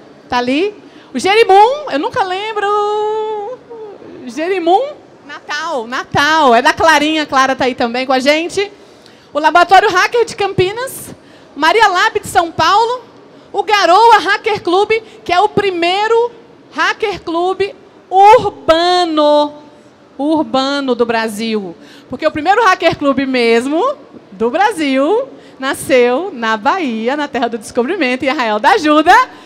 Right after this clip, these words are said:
que é o Bailux Hacker Club. Então, o Garoa, que é o nosso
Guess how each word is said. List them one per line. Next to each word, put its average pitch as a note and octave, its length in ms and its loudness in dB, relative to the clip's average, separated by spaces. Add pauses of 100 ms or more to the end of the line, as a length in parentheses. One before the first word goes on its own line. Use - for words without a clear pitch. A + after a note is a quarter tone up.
(120)
que - 80 -4
é B3+ 140 4
o D#4 80 4
Bailux D#4 580 0
Hacker E4 380 -4
Club. A#3+ 540 0 (840)
Então, D4 220 0
o F4+ 40 0
Garoa, F4 600 6
que - 140 -6
é E4 260 4
o D#4+ 60 4
nosso D4 1080 2